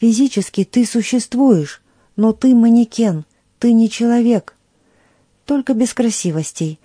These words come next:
сказал Лева и не заметил, что голос у него звучал, как у майора Гурова. «Мне казалось, ты повзрослела. Жизнь не игра в «хочу» и «не хочу», приятно-неприятно. Учись терпеть».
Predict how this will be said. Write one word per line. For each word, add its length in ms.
сказал 520
Лева 320
и 160
не 120
заметил, 580
что 240
голос 400
у 40
него 240
звучал, 480
как 260
у 60
майора 480
Гурова. 540
«Мне 200
казалось, 480
ты 160
повзрослела. 920
Жизнь 500
не 260
игра 300
в 40
«хочу» 380
и 80
«не 120
хочу», 500
приятно-неприятно. 1300
Учись 400
терпеть». 600